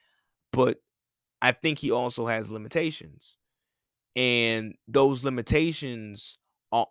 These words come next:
only, th-, those limitations, I think, become more apparent when the weapons and when the talent around him isn't up to par or isn't adequate. I don't even think they have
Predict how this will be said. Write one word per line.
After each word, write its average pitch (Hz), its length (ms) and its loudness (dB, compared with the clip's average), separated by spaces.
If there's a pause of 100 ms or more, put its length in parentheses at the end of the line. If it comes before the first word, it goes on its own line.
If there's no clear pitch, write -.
only, 151 1000 0 (400)
th-, 135 160 0
those 151 240 2
limitations, 139 840 -6 (960)
I 127 80 2
think, 143 280 2
become 127 680 0 (720)
more 143 360 4
apparent 139 640 -2 (560)
when 117 680 0 (380)
the 107 260 0
weapons 113 880 0
and 117 200 -6
when 120 140 -4
the 104 100 -4
talent 139 600 0
around 113 560 -2
him 98 360 -8 (120)
isn't 113 480 -2
up - 240 -4
to 107 120 -8
par 98 480 -4 (200)
or 120 240 0
isn't 127 400 -2
adequate. - 600 -6 (680)
I 139 40 4
don't 151 100 4
even 131 180 -2
think 117 140 -2
they 113 100 0
have 110 240 -2